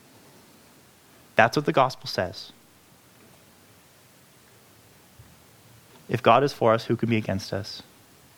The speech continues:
Who shall bring a charge against God's elect? No one.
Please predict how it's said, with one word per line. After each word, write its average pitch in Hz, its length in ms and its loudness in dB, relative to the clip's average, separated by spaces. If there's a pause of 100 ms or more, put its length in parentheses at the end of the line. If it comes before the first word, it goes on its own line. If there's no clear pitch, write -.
(960)
Who 127 120 6
shall 156 120 6
bring 127 160 4
a 120 60 6
charge 143 440 4
against 120 220 -4
God's 98 240 -4
elect? 98 460 -6 (1160)
No 123 120 4
one. 98 220 2